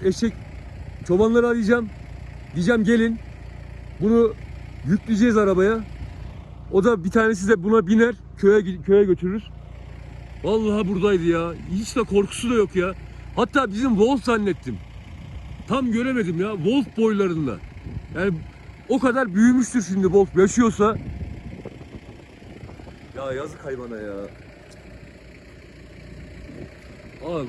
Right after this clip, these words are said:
bu kurtlar çok acımasız arkadaşlar yani. Hayda, tamam, tamam, tamam, tamam. Tamam, ben seni bırakmayacağım, tamam mı? Burada.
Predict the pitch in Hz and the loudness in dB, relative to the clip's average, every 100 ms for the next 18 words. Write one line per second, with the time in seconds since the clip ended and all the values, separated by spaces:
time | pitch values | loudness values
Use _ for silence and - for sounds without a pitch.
0 | 143 220 - 202 - 214 180 233 208 175 | -6 -6 -4 -4 0 -2 2 2 2 0
1 | 156 - 143 139 202 185 - 139 180 202 | -2 -2 -4 0 2 2 0 2 2 2
2 | 170 - - - - - - - - - | -4 -10 -10 -10 -10 -10 -10 -10 -10 -10
3 | - - - - - - - - - - | -10 -10 -10 -10 -10 -10 -10 -10 -10 -10
4 | - - - - - - - - - - | -10 -10 -10 -10 -10 -8 -8 -8 -8 -8
5 | - - 113 113 107 107 107 104 101 101 | -8 -6 0 2 4 2 4 2 2 0
6 | 143 151 139 101 131 131 101 135 139 101 | 2 2 2 2 2 2 0 0 0 0
7 | - 127 95 - - - - - - - | 0 0 0 -4 -8 -10 -8 -8 -8 -8
8 | - - 165 127 156 170 175 160 143 131 | -6 -2 0 0 0 0 0 2 0 -2
9 | 107 107 160 226 180 160 147 | -2 0 0 0 0 2 2